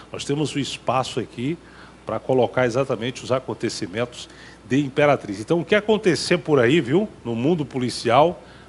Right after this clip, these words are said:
vai sair pros três estados, né? É só não vacilar. Vamos pra Balsas, ainda no sul do Maranhão. É, um homem foi preso após agredir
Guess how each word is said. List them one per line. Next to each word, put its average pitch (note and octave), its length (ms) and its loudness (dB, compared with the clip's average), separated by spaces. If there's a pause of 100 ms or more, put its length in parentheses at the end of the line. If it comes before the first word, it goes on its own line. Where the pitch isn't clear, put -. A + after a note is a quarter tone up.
(120)
vai E3 220 0
sair C#3 320 -2
pros - 280 -10
três C#3+ 280 -4
estados, - 480 -8 (400)
né? C#3 180 -12 (180)
É B2+ 100 -8
só D#3 440 -2 (600)
não D3+ 160 0
vacilar. F3 640 0 (420)
Vamos C4+ 160 8
pra A#3+ 140 6
Balsas, D#3+ 540 6
ainda F3 280 4
no D3+ 100 0
sul - 180 2
do D#3+ 100 2
Maranhão. D3 520 6
É, D#3+ 240 8
um B2 120 0
homem E3 260 4
foi D3+ 220 -2
preso D#3 460 2
após C#3+ 400 2
agredir C3+ 580 0